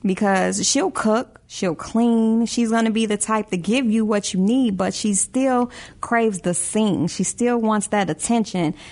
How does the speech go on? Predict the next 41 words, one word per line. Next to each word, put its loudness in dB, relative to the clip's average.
And 0
from 2
what 2
I 0
gather 2
from 0
the 2
guys 0
is 0
they 0
don't 2
want 2
to 0
settle 0
down 2
with -2
someone. 0
And 2
when 2
they're 0
settled -2
and 2
it's -2
about -2
the -2
two -4
of -4
them, 0
they 2
still 2
need 2
to -4
be 0
out. -2
I -2
remember 4
we 2
used 0
to -2
go 2
out. 0